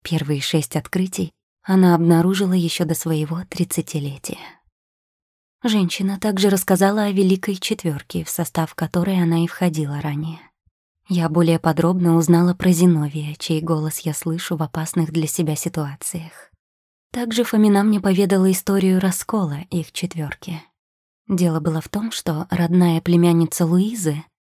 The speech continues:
из-за своей неосторожности погибла от рук имперцев. После этого Стеклянную было просто не узнать.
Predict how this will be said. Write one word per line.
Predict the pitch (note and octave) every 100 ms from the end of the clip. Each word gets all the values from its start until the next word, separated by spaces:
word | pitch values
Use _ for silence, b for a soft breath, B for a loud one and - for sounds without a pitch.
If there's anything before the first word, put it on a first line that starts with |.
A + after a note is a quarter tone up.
| _
из-за | F#3+ F3
своей | - F3 D#3+ D#3
неосторожности | D#3+ E3 - F#3 D#3+ C#3+ D3+ - D#3 _ _ _
погибла | F#3+ G3 A#3 A#3 A3
от | G3 G#3
рук | G3+ - -
имперцев. | G3+ F#3+ - E3 - - - - - _ _ _
После | - E3 - D#3+
этого | E3 F#3 D#3
Стеклянную | D#3 - F#3+ F#3 D#3+ D#3+ F3 E3
было | D#3 F3 F3
просто | F#3+ F#3 F#3+
не | F#3+
узнать. | F#3+ F3+ E3+ D3 -